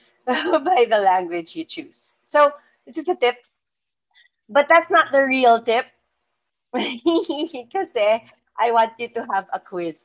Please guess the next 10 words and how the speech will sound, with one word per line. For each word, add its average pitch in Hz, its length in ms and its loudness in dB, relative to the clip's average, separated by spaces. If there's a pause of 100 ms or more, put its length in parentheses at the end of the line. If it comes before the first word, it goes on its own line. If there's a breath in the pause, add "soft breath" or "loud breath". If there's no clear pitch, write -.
Ooh, 254 300 -4
you 220 140 -8
saw 214 240 -2
the 202 200 -6
answer 190 300 -4
key, 185 420 -16
but 220 140 -8
that's 214 240 -6
fine. 175 420 -2 (400)
So 196 320 0